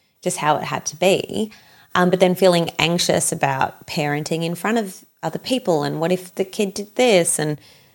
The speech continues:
just even the logistics, like, of driving to a place that was, like, far away and now the kids are in the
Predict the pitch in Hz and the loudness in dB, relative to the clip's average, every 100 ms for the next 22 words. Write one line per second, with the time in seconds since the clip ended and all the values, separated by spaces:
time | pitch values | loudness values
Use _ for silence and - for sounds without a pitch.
0 | _ _ _ 190 233 - - 247 247 285 | _ _ _ -2 0 0 -2 0 2 2
1 | 285 285 269 220 - - 170 - - - | 4 4 4 2 -2 -2 -2 -6 -10 -12
2 | - 196 185 180 151 151 147 156 175 175 | -4 -2 0 -2 0 0 2 2 0 0
3 | 180 160 - 165 - 156 156 - - 156 | 2 2 4 2 4 4 2 -2 -2 -2
4 | - 143 - - - - - 156 156 156 | -2 -6 -4 -6 -8 -16 -2 2 2 2
5 | 156 151 156 147 147 - - - - 160 | 2 0 -2 -2 -4 -6 -10 -16 -6 -4
6 | 156 156 151 143 | -2 -2 -2 -4